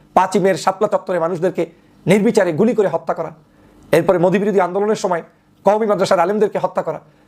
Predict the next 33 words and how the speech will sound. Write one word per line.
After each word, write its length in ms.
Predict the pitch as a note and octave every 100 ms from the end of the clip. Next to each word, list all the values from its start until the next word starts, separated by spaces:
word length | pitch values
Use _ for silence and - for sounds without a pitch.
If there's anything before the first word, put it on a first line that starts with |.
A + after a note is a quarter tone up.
| _
তাহলে 360 | F#3 G#3+ F3 D#3
সারা 320 | - G3+ C4+
বাংলাদেশে 460 | F#3 F#3 F#3+ F3+ F3
আপনি 180 | D#3 D#3+
যদি 140 | D3+
চিত্রগুলো 380 | - D#3+ D#3+ D3+
একটু 160 | C#3+
দেখেন, 260 | B2+ C3 A#2+ - _ _ _ - - -
এই 180 | G#3+ B3
শেখ 140 | G#3
হাসিনা 240 | G3+ G3
শুধুমাত্র 400 | G3 F#3 F3+ F3
চব্বিশেই 440 | D#3+ F#3 D#3 F3 A3
হত্যা 220 | C#3 -
করে 180 | C3+ A#2+
নাই। 120 | G2+ - _ - -
এবং 160 | F#3+
আমি 360 | A#3 B3+ A#3 E3+ D#3+
গতকালকের 420 | F#3 A3+ A3 A3
একটি, 360 | G#3+ A3 F#3 - _ _ _
বিভিন্নভাবে 520 | C#3 G3 B3 B3+ A3 F3+
আমি 180 | F3 E3+ _ _
নিজে 260 | D#3 F3+ G3+
নিজে 160 | G3
পড়ে 260 | G3 F#3+ F#3
একটি 180 | D#3+ D3+
গবেষণা 320 | C#3+ D3+ E3+
করে 140 | E3
দেখলাম 380 | D#3 D#3 C3+ A2+ - _ _ - -
যে 100 | E3+
বাংলাদেশের 380 | G3 A3 A3+ B3+
কোনো 200 | A#3+ B3
শাসকই 580 | - F#3 B3+ - C3